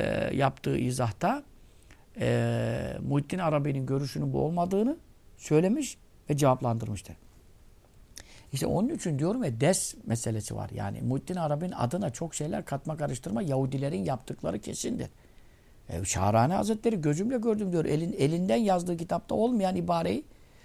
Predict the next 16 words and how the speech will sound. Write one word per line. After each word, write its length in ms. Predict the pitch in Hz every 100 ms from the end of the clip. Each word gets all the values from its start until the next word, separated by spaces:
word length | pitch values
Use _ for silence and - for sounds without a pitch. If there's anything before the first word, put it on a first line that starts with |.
| -
sonraki 580 | - - 190 208 202 233
nüshada 380 | 190 - 190 240
katmışlar 580 | 254 - 240 - 330
diyor. 260 | 208 123 - - - - - - - - - - - -
Şimdi 400 | - - 320 339
burada 300 | 330 277 233 -
doğru 220 | 254 277
anlayalım. 420 | 196 120 113 - - - - - - - - -
Mesele 420 | 165 185 233 269
nedir? 320 | 285 180 226 - - - - - - -
E, 60 | -
Allah 320 | 85 233 233
Teala 360 | 165 165 175 247
kimseye 320 | - 190 180
muhtaç 400 | 160 151 285 -
değil. 200 | 254 120